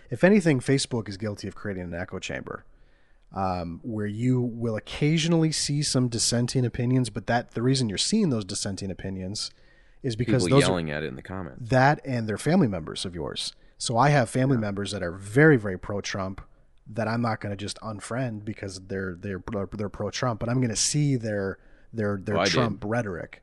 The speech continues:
Speaker 2: I got rid of Facebook.
Speaker 1: <laughs> I know, I know
Speaker 2: Yeah.
Speaker 1: you did. Yeah, you got completely
Speaker 2: I got rid of
Speaker 1: Yeah.
Speaker 2: Facebook.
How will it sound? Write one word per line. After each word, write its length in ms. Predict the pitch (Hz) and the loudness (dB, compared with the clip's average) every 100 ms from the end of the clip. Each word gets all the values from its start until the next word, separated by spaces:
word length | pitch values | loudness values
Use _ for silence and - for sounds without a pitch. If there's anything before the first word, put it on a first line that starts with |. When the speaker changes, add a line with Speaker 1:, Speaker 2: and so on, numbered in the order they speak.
| - | -4
Speaker 2:
I 80 | 92 | 2
got 200 | 113 80 | 2 4
rid 180 | 87 87 | 2 2
of 160 | 73 | -2
Facebook. 380 | 71 69 - - - | -6 -8 -10 -18 -14
Speaker 1:
<laughs> 120 | - | -2
I 600 | - 117 117 - 160 143 | 0 0 -8 -2 2 6
know, 60 | 156 | 6
I 200 | 131 139 | 6 6
know 80 | 143 | 6
Speaker 2:
Yeah. 80 | |
Speaker 1:
you 100 | 131 | 6
did. 180 | 131 98 | 2 0
Yeah, 120 | 104 | -8
you 160 | 101 123 | -8 -8
got 160 | 120 98 | -10 -10
completely 240 | 95 95 | -4 0
Speaker 2:
I 40 | |
got 220 | 101 101 87 | 4 4 4
rid 200 | 92 110 | 4 4
of 100 | 101 | 2
Speaker 1:
Yeah. 80 | 101 | -2
Speaker 2:
Facebook. 380 | 87 98 80 | -4 -2 -4